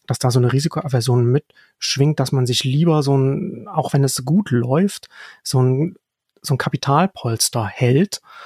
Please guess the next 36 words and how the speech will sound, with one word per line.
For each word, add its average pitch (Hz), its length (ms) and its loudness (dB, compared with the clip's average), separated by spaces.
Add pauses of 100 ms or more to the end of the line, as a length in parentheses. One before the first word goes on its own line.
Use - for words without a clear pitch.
(340)
äh, 131 260 2 (520)
statt, - 440 -2 (400)
ne, 185 140 2
also 139 160 -2
für, 151 160 2
für, - 340 -6
für, 147 160 0
für 143 160 2
schle-, 151 320 0
für 143 160 0
schwere 143 320 0
Zeiten, 147 400 -2 (380)
statt, - 320 0
äh, - 40 -8
das, 135 580 0
das, 127 160 -4
das 135 120 -4
ents-, 135 240 -4
das 135 140 0
entsprechend 147 520 -2
zu - 140 -2
nutzen. 139 480 0 (440)
Und 127 240 2 (500)
das - 160 0
ist - 80 -4
so 170 60 4
ein 151 100 4
bisschen 156 200 2
so 147 100 0
für 143 120 2
mich 135 420 2
so, 139 400 2
so 131 120 2
ein 127 80 2
Gesamtbild, 135 760 0
wie 131 540 -2